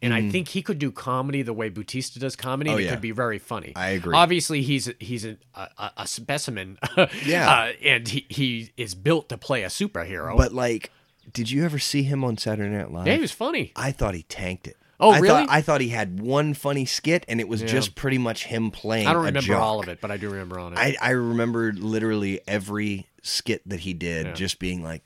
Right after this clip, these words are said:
Speaker 2: "Dude, this is not going well."
Speaker 1: I just don't think he's a great actor, to be
Speaker 2: I don't
Speaker 1: honest with you.
Speaker 2: either.
Speaker 1: <laughs>
Speaker 2: And he's,
Speaker 1: I hate
Speaker 2: he's
Speaker 1: to
Speaker 2: a good
Speaker 1: say it.
Speaker 2: guy, and I
Speaker 1: I hate
Speaker 2: hope,
Speaker 1: to
Speaker 2: I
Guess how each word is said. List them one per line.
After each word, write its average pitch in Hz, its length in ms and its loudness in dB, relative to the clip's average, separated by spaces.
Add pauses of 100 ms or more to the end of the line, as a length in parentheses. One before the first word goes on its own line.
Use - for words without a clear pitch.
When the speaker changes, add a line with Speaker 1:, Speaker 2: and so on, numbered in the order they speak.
Speaker 2:
"Dude, 87 360 -8
this 87 200 -10
is 76 140 -10
not 80 300 -10
going 80 280 -6
well." 69 80 -10
Speaker 1:
I 76 60 -6
just 73 80 -6
don't 90 160 -6
think 82 100 -14
he's 78 140 -12
a - 20 -16
great 73 220 -12
actor, 76 260 -16
to - 60 -18
be - 40 -10
Speaker 2:
I 151 60 -2
don't 196 160 0
Speaker 1:
honest 214 40 2
with 240 100 2
you. 254 100 4
Speaker 2:
either. 147 140 4
Speaker 1:
<laughs> 123 40 4
Speaker 2:
And 190 160 8
he's, 247 200 12
Speaker 1:
I 277 80 12
hate 269 240 10
Speaker 2:
he's 285 60 8
Speaker 1:
to - 40 10
Speaker 2:
a - 40 8
good 269 80 6
Speaker 1:
say 311 80 12
it. 254 100 10
Speaker 2:
guy, 294 300 12
and 185 100 8
I 175 120 6
Speaker 1:
I 170 60 10
hate 170 80 12
Speaker 2:
hope, 220 120 8
Speaker 1:
to 190 40 4
Speaker 2:
I 185 60 6